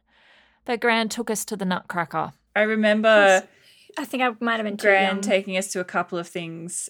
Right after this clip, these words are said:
Speaker 2: and the
Speaker 1: Hmm.
Speaker 2: one that sticks in my memory most is the time we tried to go ice skating, and, like, my Gran was, like,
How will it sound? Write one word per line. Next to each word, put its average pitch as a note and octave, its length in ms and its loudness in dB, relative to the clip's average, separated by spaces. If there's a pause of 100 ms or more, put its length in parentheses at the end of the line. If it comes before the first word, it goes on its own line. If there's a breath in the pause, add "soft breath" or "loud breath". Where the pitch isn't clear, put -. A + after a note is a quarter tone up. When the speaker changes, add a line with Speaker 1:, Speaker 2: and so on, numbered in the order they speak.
Speaker 2:
and F3 160 -4
the G#3+ 60 0
Speaker 1:
Hmm. F#3+ 220 0
Speaker 2:
one F3 340 -2
that - 160 -2
sticks - 260 -8
in F3 80 -8
my E3+ 120 -8
memory D#3+ 320 -8
most D#3 360 -8
is D#3+ 120 -10
the D#3+ 100 -10
time E3 240 -8
we E3 80 -10
tried D#3 220 -6
to E3 80 -16
go D3 160 -8
ice E3 220 -4
skating, D#3+ 380 -8
and, D3+ 140 -12
like, D3 340 -14
my D#3 200 -8 (180)
Gran D#3 300 -8
was, D#3+ 240 -12
like, - 200 -14